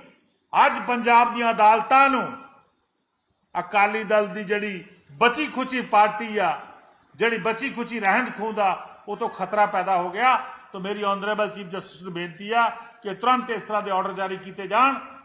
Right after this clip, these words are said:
ਤਾਂ ਕਿ ਜਿਹੜੇ ਲੋਕ ਨੇਗੇ, ਜਿਹੜੇ ਜੁਡੀਸ਼ਰੀ ਨੂੰ ਧਮਕਾ ਰਹੇ ਨੇ, ਜਿਹੜੇ ਇਨਵੈਸਟੀਗੇਸ਼ਨ ਅਫਸਰਾਂ ਨੂੰ ਧਮਕਾ ਰਹੇ ਨੇਗੇ, ਜਿਹੜੇ ਕਾਨੂੰਨ ਦੀ ਪ੍ਰਕਿਰਿਆ 'ਚ ਹਲ-, ਖਲਲ ਪਾ ਰਹੇ ਨੇ,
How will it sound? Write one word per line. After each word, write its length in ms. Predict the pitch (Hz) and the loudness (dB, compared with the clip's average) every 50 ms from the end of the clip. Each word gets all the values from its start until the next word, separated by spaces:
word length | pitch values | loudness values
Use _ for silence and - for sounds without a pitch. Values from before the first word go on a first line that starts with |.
| _ _ | _ _
ਤਾਂ 180 | - 190 202 214 | -2 -2 0 -2
ਕਿ 200 | 185 202 214 202 | -2 -6 -8 -6
ਜਿਹੜੇ 240 | 196 208 196 196 180 | -6 -6 -6 -6 -2
ਲੋਕ 400 | 160 185 214 247 240 - 202 240 | 2 4 6 6 4 4 0 -6
ਨੇਗੇ, 360 | 240 240 240 277 294 294 285 - - - - - - - | -6 -2 0 2 2 2 0 -2 -10 -18 -20 -20 -18 -10
ਜਿਹੜੇ 220 | 139 180 220 233 220 | -6 -4 -4 -4 -4
ਜੁਡੀਸ਼ਰੀ 460 | 170 180 180 220 240 233 - 262 277 | -4 -4 -4 -4 -6 -8 -8 -8 -6
ਨੂੰ 140 | 262 254 233 | -6 -4 -4
ਧਮਕਾ 400 | 277 254 233 - - 226 220 233 | -4 -4 -2 2 4 6 6 6
ਰਹੇ 220 | 247 226 226 247 | 6 4 2 2
ਨੇ, 120 | 254 269 285 294 - - - - - _ _ _ _ | 0 -2 -4 -4 -6 -10 -16 -20 -20 _ _ _ _
ਜਿਹੜੇ 220 | - 214 240 254 240 | -4 -2 0 0 0
ਇਨਵੈਸਟੀਗੇਸ਼ਨ 720 | 220 202 196 220 208 220 - 240 240 226 - - 247 220 214 | 0 0 -2 -2 -4 -4 -6 -8 -8 -8 -6 -4 -2 -2 -2
ਅਫਸਰਾਂ 260 | - - 226 247 247 | -2 -2 -2 -2 -2
ਨੂੰ 140 | 247 240 240 | -2 -4 -4
ਧਮਕਾ 400 | 247 240 233 233 247 220 226 233 | -6 -6 -4 0 4 4 4 6
ਰਹੇ 240 | 247 226 214 240 | 6 4 2 2
ਨੇਗੇ, 300 | 240 247 247 233 262 277 294 285 285 - - - - _ _ _ | 0 -4 -4 -4 -2 -2 -2 -2 -4 -8 -18 -20 -20 _ _ _
ਜਿਹੜੇ 220 | - 208 233 254 240 | -2 0 0 0 0
ਕਾਨੂੰਨ 420 | 240 - 214 196 208 233 262 262 | 0 -2 -4 -2 -2 -2 -4 -4
ਦੀ 120 | 262 277 254 | -6 -6 -8
ਪ੍ਰਕਿਰਿਆ 420 | - 247 240 240 240 233 240 240 | -8 -8 -8 -6 -2 0 0 0
'ਚ 100 | 240 214 | 0 0
ਹਲ-, 380 | 185 220 240 240 190 180 185 180 - - _ _ _ _ _ - | 0 0 0 -2 -6 -12 -14 -16 -18 -20 _ _ _ _ _ 0
ਖਲਲ 280 | - 220 269 269 269 | 2 2 4 4 2
ਪਾ 220 | - - 220 214 220 | 2 4 4 4 6
ਰਹੇ 180 | 226 226 226 | 4 2 0
ਨੇ, 220 | 226 254 277 294 | 0 -2 -2 -2